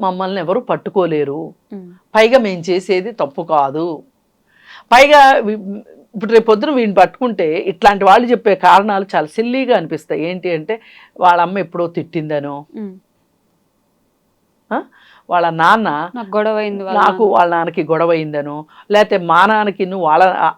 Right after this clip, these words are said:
Speaker 1: ఆ, ఆ పిల్ల వాళ్ళ నాన్నకి గొడవ అయిందనో, ఏవో కారణాలు చెప్తాడు వీడు, సిల్లీ కారణాలు చెప్తారు. ఈ సి-, ఈ సిల్లీ రీజన్స్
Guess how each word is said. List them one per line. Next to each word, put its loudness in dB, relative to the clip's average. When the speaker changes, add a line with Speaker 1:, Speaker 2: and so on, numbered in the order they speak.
Speaker 1:
ఆ, -4
ఆ 2
పిల్ల 0
వాళ్ళ 4
నాన్నకి -2
గొడవ -2
అయిందనో, -6
ఏవో 4
కారణాలు 2
చెప్తాడు -4
వీడు, -10
సిల్లీ -6
కారణాలు -2
చెప్తారు. -8
ఈ -6
సి-, -14
ఈ -10
సిల్లీ 2
రీజన్స్ 2